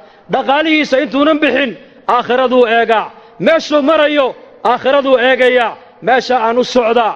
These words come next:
ma meel aakhiradeeda iga dhaawacaysaba, mise waa meel aakhiradeeda wax ii taraysa?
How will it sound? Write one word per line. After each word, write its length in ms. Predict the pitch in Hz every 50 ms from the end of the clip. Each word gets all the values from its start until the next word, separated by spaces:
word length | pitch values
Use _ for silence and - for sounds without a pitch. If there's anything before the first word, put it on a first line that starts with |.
| - - - - - -
ma 100 | 147 175
meel 220 | 208 269 285 277
aakhiradeeda 540 | 277 240 - - 247 254 254 240 233 226 226 220
iga 120 | 226 247 220
dhaawacaysaba, 720 | 226 214 220 226 214 202 220 214 - - 233 226 214 202 175 - - - - -
mise 220 | 196 202 196 -
waa 120 | 233 220 202
meel 160 | 220 240 240
aakhiradeeda 460 | 220 202 190 170 214 220 220 208 202
wax 140 | 190 175 180 196
ii 60 | 190
taraysa? 360 | - 180 175 156 139 - -